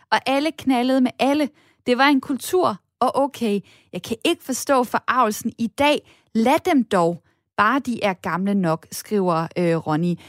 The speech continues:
Og ja, vi taler altså om atten plus her. Alt det andet, øh, det er ikke noget, vi går ind i i dag i, øh, programmet. Lad mig lige få Hassan fra Tostrup med i snakken. Altså, den forargelse, der er i dag, lad dem da bare gøre det. De er jo, øh,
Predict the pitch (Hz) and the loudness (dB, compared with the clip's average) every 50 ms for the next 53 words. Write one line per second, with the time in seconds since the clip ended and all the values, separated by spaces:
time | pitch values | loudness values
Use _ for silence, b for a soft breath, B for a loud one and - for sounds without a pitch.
0 | B B B - 202 214 208 208 226 - - 311 302 302 285 247 226 226 - - | B B B -2 0 0 0 0 -2 -2 0 2 2 2 2 2 0 0 0 0
1 | 226 214 - 196 214 220 233 233 - - - 208 202 - - 208 226 202 180 170 | -2 0 2 2 2 2 0 -2 -4 -2 -2 -2 -2 -2 -2 -2 0 2 2 0
2 | - - - 254 247 - 233 165 - 208 220 233 240 254 254 240 b b b b | 0 0 0 0 0 -2 -4 -2 0 0 0 2 2 2 0 -2 b b b b
3 | b b 214 214 208 202 185 226 226 220 208 220 226 220 208 226 - - 202 185 | b b 2 2 2 2 2 2 2 2 2 2 0 2 2 0 -2 0 0 0
4 | 220 214 208 208 208 196 - - 180 208 208 208 208 202 - 196 190 175 185 190 | 2 2 2 2 0 0 -2 -4 0 2 2 2 2 0 -4 -8 -6 -2 0 2
5 | 185 180 175 170 - 196 - - 185 196 190 170 160 156 b b b b b b | 2 2 0 0 -4 -6 -2 0 0 0 0 -2 -4 -6 b b b b b b
6 | b 220 226 226 226 233 240 294 339 - 311 269 220 226 233 269 - - 349 330 | b 0 2 2 4 2 2 2 2 0 -2 -4 0 0 -2 -2 0 -2 -2 -2
7 | - - 269 240 214 202 190 - - 240 285 330 - - 320 269 240 240 247 269 | -2 -2 -2 0 0 0 -2 -2 0 0 0 0 0 -4 -4 -2 0 0 2 0
8 | 302 - - 233 - - - 233 226 233 - - 339 294 - B B B B B | 0 -2 -4 -4 -4 0 0 2 2 2 2 2 0 0 0 B B B B B
9 | - - - - 247 233 214 - 247 240 226 - _ - 285 311 330 262 - 277 | -20 -20 0 2 2 2 4 6 4 4 4 2 _ 0 2 2 2 2 0 0
10 | - 208 240 302 359 349 262 - 262 214 240 214 - - 214 247 269 - 269 - | 0 2 4 4 4 4 2 -2 -2 -2 -2 -2 2 2 2 2 2 0 -4 -2
11 | - 247 262 262 185 208 226 226 226 233 226 233 220 - 240 262 269 - - 226 | 0 0 0 0 0 2 2 2 2 4 2 0 2 2 0 0 0 0 2 4
12 | 202 226 285 359 370 359 - - - 262 233 247 254 247 240 226 220 | 6 6 4 4 0 -4 -6 0 0 2 4 4 4 6 6 6 6